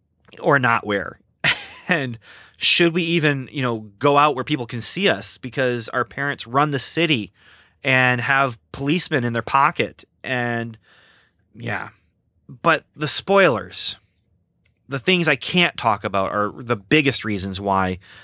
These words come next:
I enjoyed reading these, these eighteen issues of, of Runaways. And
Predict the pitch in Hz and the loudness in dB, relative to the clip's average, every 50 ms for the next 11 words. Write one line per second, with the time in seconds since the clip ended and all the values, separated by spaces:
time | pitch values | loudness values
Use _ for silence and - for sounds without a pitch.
0 | - - _ - - 117 117 110 104 101 95 107 107 104 101 95 90 101 104 107 | -20 -14 _ -2 0 2 2 2 0 0 2 2 4 4 2 2 0 0 0 0
1 | 98 98 92 92 95 98 95 92 - 117 101 92 95 92 90 - - 95 95 113 | 0 -2 -2 -2 -4 -4 -6 -6 -6 -8 -6 -4 -4 -6 -6 -8 -10 -14 -14 -14
2 | - - - - - 87 92 95 - - - 110 95 110 107 - - - 101 92 | -12 -12 -10 -10 -10 -10 -10 -10 -10 -10 -10 -10 -10 -10 -12 -12 -10 -10 -8 -6
3 | 90 95 95 92 - 95 95 101 - - - - - 110 107 101 98 95 92 90 | -4 -4 -2 -2 -2 -2 -2 -4 -8 -8 -10 -10 -10 -6 -4 -4 -2 -2 -4 -6
4 | 92 | -10